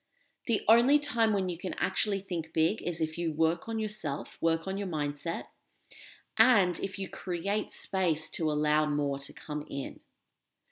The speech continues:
If you're constantly busy, you, you get this, like, stress headache and you feel overwhelmed,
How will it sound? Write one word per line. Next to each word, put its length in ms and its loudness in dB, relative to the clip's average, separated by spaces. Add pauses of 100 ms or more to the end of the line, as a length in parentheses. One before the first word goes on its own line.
(180)
If 200 -2
you're 80 4
constantly 800 0
busy, 640 2 (380)
you, 420 0 (160)
you 200 -10
get 220 -6
this, 240 4
like, 180 2
stress 680 2 (140)
headache 520 0 (480)
and 160 2
you 60 2
feel 380 2
overwhelmed, 880 4